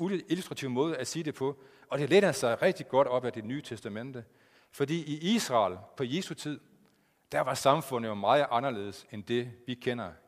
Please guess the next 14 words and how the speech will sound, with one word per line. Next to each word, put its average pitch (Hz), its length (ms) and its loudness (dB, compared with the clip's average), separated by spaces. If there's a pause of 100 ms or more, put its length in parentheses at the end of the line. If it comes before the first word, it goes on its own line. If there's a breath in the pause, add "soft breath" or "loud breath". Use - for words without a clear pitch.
(300)
i 110 80 -12
dag, 117 400 -4
i 107 60 -10
dagens 107 320 -6
Danmark. 101 360 -10 (960)
Religionen, 127 680 2 (100)
altså 98 180 -6
jødedommen, 113 680 2 (680 soft breath)
den 147 140 -2
spillede 160 340 0
en 135 60 -4
helt 190 280 -2
central 120 460 0
rolle 110 420 -4